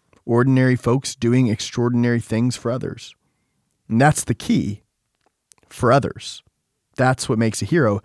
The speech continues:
extraordinary selflessness. So it is heroic.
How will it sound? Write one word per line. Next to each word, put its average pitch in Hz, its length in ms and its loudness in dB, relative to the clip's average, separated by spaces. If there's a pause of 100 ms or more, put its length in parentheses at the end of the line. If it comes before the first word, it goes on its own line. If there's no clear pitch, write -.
(200)
extraordinary 123 840 0 (180)
selflessness. - 920 -6 (920)
So - 160 0
it 156 80 4
is 190 200 2
heroic. 85 520 -4